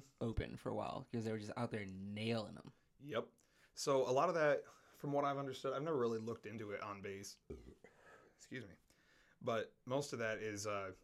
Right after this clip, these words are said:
Speaker 2: you put in your application for a certain zone that you're gonna hunt in,
Speaker 1: <laughs>
Speaker 2: and that's pretty much what you get. You just get to hunt this zone for however many days the hunting season
Speaker 1: Oh,
Speaker 2: is.
Speaker 1: okay.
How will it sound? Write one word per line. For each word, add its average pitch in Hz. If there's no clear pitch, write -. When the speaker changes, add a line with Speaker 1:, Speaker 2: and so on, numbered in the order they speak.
Speaker 2:
you 113
put 151
in 143
your 131
application 117
for 101
a -
certain 107
zone 104
that 104
you're 110
gonna 98
hunt 101
in, 117
Speaker 1:
<laughs> -
Speaker 2:
and 101
that's 107
pretty 107
much 101
what 87
you 90
get. 90
You 98
just 98
get 101
to 98
hunt 107
this 101
zone 101
for 98
however 98
many 95
days 92
the 92
hunting 92
season -
Speaker 1:
Oh, 131
Speaker 2:
is. 156
Speaker 1:
okay. 117